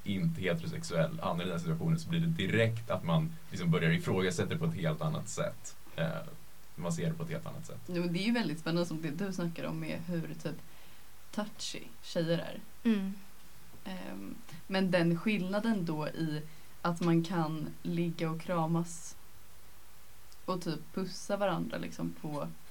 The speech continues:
Speaker 2: munnen ibland utan att det är erotiskt och utan att det betyder någonting. Och sen, och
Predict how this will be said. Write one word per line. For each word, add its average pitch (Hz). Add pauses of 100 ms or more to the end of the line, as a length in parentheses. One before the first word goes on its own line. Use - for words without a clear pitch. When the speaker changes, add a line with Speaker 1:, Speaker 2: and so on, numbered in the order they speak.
(120)
Speaker 2:
munnen 214
ibland -
utan 165
att 165
det 160
är 147
erotiskt 185
och 135
utan 156
att 156
det 170
betyder 165
någonting. 165 (320)
Och 190
sen, 175 (680)
och 175